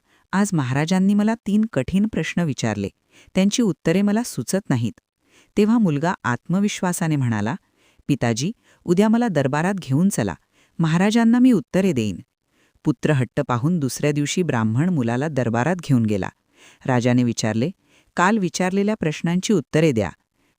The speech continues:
ब्राह्मण म्हणाला, "महाराज, माझा मुलगा उत्तरे देईल." राजाने पहिला प्रश्न विचारला, "सांग, ईश्वर कुठे राहतो?" मुलगा म्हणाला, "महाराज,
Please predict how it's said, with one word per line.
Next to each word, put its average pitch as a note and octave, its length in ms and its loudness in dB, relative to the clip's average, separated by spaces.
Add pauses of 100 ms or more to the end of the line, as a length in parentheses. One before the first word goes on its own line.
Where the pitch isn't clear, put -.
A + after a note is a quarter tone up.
ब्राह्मण B2 360 2
म्हणाला, A2 380 0 (440)
"महाराज, C3 440 0 (240)
माझा D3+ 280 2
मुलगा E3 300 0
उत्तरे D3 420 2
देईल." A2+ 300 -2 (560)
राजाने F#3 380 2
पहिला D3+ 340 -2
प्रश्न D#3 340 -4
विचारला, G#2 480 -2 (460)
"सांग, D#3+ 380 -2 (340)
ईश्वर A#3 460 0
कुठे G3+ 260 -4
राहतो?" C3+ 380 -4 (560)
मुलगा B2 300 4
म्हणाला, A2+ 360 0 (460)
"महाराज, D3 420 0